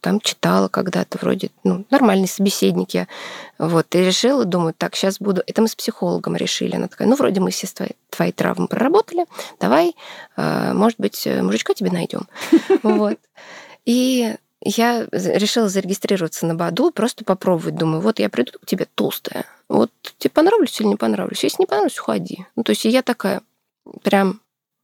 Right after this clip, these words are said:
это я ещё редактировала свой аккаунт, и этот вот товарищ мне написал. Я такая: «Всё, идём». Там через два дня мы где-то встретились, и я ему прям всё вывалила. Я говорю: «Я вот только недавно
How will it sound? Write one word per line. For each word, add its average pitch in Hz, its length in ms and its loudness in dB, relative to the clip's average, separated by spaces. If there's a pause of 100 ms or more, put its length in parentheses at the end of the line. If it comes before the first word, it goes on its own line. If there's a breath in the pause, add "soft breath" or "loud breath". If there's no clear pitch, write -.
(160)
это 208 320 4
я 196 160 2
ещё 214 180 2
редактировала 196 640 0
свой 180 300 -2
аккаунт, 294 580 0
и 190 140 0
этот 185 400 -4 (100)
вот 175 160 -4
товарищ 202 380 2
мне 190 100 2
написал. 254 560 0 (340 loud breath)
Я 190 100 2
такая: - 280 -2
«Всё, - 380 0
идём». 175 440 0 (400)
Там - 200 -2
через 185 280 2
два 196 180 2
дня 180 200 2
мы 185 120 0
где-то 180 260 -6
встретились, - 640 0
и 196 40 0
я 208 60 4
ему 233 120 2
прям 208 220 0
всё - 300 -2
вывалила. 175 420 -4
Я - 60 -8
говорю: 185 160 -2
«Я 226 140 2
вот 220 120 -4
только - 300 -4
недавно 302 340 0